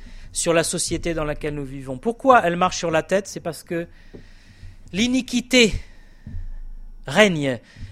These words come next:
L'amour du plus grand nombre se refroidira et se refroidit. Mais on doit aller à l'envers. On doit être ceux qui marchent dans le sens contraire de la foule. On doit être courtois, poli,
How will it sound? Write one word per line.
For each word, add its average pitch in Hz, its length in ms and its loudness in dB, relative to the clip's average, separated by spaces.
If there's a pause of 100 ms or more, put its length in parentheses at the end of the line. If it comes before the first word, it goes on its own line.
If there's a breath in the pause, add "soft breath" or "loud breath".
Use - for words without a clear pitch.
L'amour 220 460 6
du 220 100 2
plus 233 220 0
grand 208 220 6
nombre 220 420 4
se - 160 4
refroidira 202 1120 4 (1120)
et 156 120 0
se - 140 4
refroidit. 143 720 2 (580 loud breath)
Mais 160 240 -4
on 170 120 -4
doit 180 200 2
aller 190 140 2
à 170 80 2
l'envers. 151 500 -2
On 156 80 -10
doit 170 200 2
être 185 100 -6
ceux - 160 -8
qui 196 160 -10
marchent 180 400 -6
dans 151 100 -6
le 151 80 -6
sens 190 300 -4
contraire 175 400 -6
de 160 80 -8
la 156 120 -4
foule. 139 500 -12
On 156 120 -10
doit 160 380 -2 (560 soft breath)
être - 240 -6
courtois, 175 680 -2 (1200)
poli, 175 460 -2